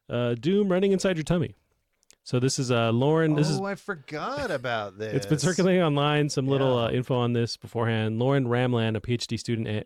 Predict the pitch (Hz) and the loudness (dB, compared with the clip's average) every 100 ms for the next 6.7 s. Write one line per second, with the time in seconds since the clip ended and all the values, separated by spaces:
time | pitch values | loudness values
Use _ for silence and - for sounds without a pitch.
0 | - 110 - 120 113 107 185 196 - _ | -6 -8 -4 -4 -2 -4 -4 -4 -8 _
1 | _ - 143 135 113 139 139 123 127 120 | _ -2 0 0 -2 0 0 0 -2 0
2 | 120 - 110 107 113 104 120 123 - 104 | -4 -4 -4 -4 -6 -4 -4 -4 -4 -2
3 | 110 101 - 107 104 104 101 - 98 - | -2 -6 -6 -4 -4 -6 -8 -8 -10 -6
4 | 101 95 - - _ 104 98 104 98 139 | -6 -6 -12 -20 _ -8 -4 -4 0 0
5 | 135 120 107 101 - 110 101 95 95 107 | 0 -2 -6 -6 -6 -6 -4 -6 -6 -6
6 | 107 104 95 - 101 104 101 | -6 -6 -8 -10 -12 -10 -14